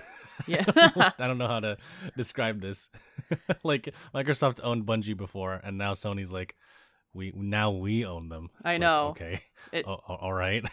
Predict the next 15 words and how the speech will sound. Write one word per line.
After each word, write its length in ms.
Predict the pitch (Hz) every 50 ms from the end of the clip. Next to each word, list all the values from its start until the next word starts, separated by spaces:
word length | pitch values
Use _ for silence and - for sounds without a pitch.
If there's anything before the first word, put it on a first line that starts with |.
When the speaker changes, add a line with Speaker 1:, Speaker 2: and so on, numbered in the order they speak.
| - - - - 185
Speaker 1:
<laughs> 360 | - - 185 - - - 156 147
Speaker 2:
Yeah, 280 | 180 180 151 127 - -
it's, 480 | 170 202 208 - - - - - - -
I, 280 | - 165 170 170 156 135 -
I 160 | 156 180 214
didn't 280 | 208 240 226 240 226 226
even 260 | 208 190 180 165 160
know 500 | 156 156 156 156 156 151 151 151 151 139
that 420 | 139 151 139 135 131 127 - - - -
they 240 | 156 143 151 147 135
were 240 | 143 147 143 131 - -
owned 240 | 143 143 143 139 123
by 120 | 135 127
Microsoft 600 | 123 123 123 127 - 127 - - - - 135 _
before, 480 | - 131 - - 90 - 90 - 147